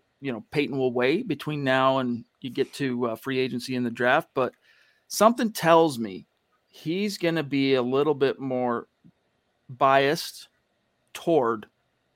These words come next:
"If I can get an Aaron Rodgers, I'm gonna go get him. If I can get a Russell Wilson, if I'm, if I can get my hands around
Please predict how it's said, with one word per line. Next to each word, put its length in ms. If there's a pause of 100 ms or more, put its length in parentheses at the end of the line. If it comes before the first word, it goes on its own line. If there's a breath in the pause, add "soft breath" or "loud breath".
(120)
"If 140
I 100
can 200
get 180
an 100
Aaron 220
Rodgers, 320
I'm 120
gonna 100
go 120
get 180
him. 180
If 80
I 80
can 180
get 220
a 20
Russell 340
Wilson, 520 (240 soft breath)
if 60
I'm, 200
if 160
I 80
can 220
get 320
my 100
hands 380
around 480